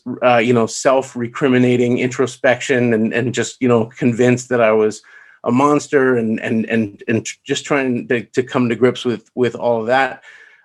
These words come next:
Um, if I had been living in this, <laughs> like, kind of hysterical social media world,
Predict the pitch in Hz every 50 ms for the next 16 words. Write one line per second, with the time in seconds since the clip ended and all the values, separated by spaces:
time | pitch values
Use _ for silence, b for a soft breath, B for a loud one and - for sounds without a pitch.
0 | B - 127 127 120 120 120 123 - 139 131 - 143 156 160 175 143 127 131 131
1 | 123 131 139 160 156 147 147 131 127 120 123 - 135 135 131 127 131 127 120 -
2 | - - - - - - _ - - - - - - - 160 135 123 - - -
3 | - - - 135 131 123 107 - - - - 123 117 139 131 120 - - 147 135
4 | 147 147 143 - 135 127 127 117 - - 139 127 123 - 131 123 123 127 131 139
5 | 139 139 127 120 110 110 120 127 131 127 123 120 120 113 -